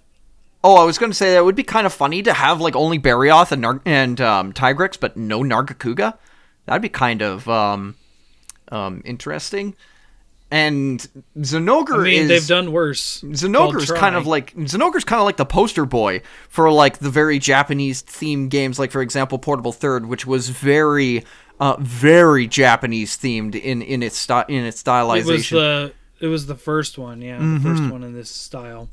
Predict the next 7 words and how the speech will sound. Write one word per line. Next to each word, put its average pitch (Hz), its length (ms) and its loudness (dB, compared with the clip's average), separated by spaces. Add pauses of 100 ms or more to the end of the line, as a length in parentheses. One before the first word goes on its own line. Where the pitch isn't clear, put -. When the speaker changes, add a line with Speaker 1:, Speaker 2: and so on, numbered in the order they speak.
(100)
Speaker 1:
Mm-hmm. 151 460 -4 (160)
And 160 240 2
to 160 80 2
have 196 180 2
Magnamalo, 151 800 4
Speaker 2:
Um, 151 60 -10
Speaker 1:
like, 135 340 0